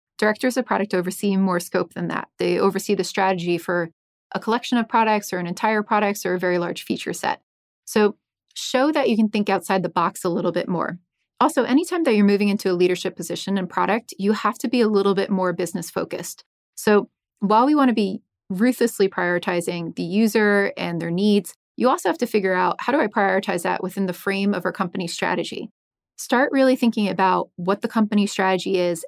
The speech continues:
and then help explain to leadership every chance that you get how your product can help achieve those goals.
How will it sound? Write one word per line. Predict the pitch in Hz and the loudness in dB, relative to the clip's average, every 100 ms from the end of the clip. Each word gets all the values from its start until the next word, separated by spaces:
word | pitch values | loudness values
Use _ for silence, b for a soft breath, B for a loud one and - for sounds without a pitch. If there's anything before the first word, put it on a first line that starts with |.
| - | 0
and | 208 | 0
then | 202 | 0
help | 202 - 294 339 | -2 0 0 0
explain | 330 - 226 208 190 175 _ _ - | -6 -2 0 2 0 -6 _ _ -4
to | 247 247 | 0 2
leadership | 208 185 175 - - | 4 2 0 -6 -4
every | 208 247 | 0 0
chance | - 247 - | 2 0 2
that | - | -2
you | 180 | -2
get | 175 - - _ _ _ _ | -2 -4 -10 _ _ _ _
how | - 220 233 | -2 2 4
your | 196 202 | 4 2
product | - 196 190 | 0 -2 -2
can | - 185 | -4 -4
help | 190 180 | -2 -2
achieve | 180 - 175 | -4 -4 -4
those | 170 165 | -6 -4
goals. | - 151 - | -4 -6 -8